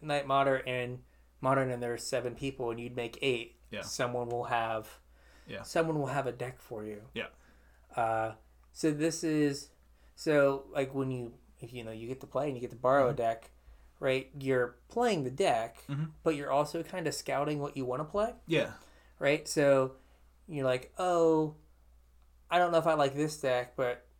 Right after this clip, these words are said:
Speaker 1: that deck I just lost to or I just played
Speaker 2: Seemed sweet or
Speaker 1: Yeah, that
Speaker 2: had
Speaker 1: was
Speaker 2: a
Speaker 1: a
Speaker 2: neat
Speaker 1: really cool
Speaker 2: interaction.
Speaker 1: I'd kinda wanna do that, and
Speaker 2: Yeah.
Speaker 1: then maybe you, like, borrow that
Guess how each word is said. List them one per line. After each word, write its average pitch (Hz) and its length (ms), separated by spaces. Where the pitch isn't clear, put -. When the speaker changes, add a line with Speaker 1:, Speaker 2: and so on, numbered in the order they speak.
Speaker 1:
that 139 160
deck 139 200
I 135 120
just 135 300
lost 127 360
to 151 160
or 123 80
I 127 80
just 127 260
played 127 440
Speaker 2:
Seemed 120 200
sweet 117 540
or 107 260
Speaker 1:
Yeah, 156 240
that 156 120
Speaker 2:
had 160 60
Speaker 1:
was 156 100
Speaker 2:
a 165 40
Speaker 1:
a 160 40
Speaker 2:
neat 160 80
Speaker 1:
really 156 180
cool 160 180
Speaker 2:
interaction. 117 540
Speaker 1:
I'd 147 220
kinda 147 240
wanna 135 240
do 127 220
that, 139 420
and 135 100
Speaker 2:
Yeah. 131 60
Speaker 1:
then 131 80
maybe 127 240
you, 131 120
like, 123 240
borrow 120 340
that 165 600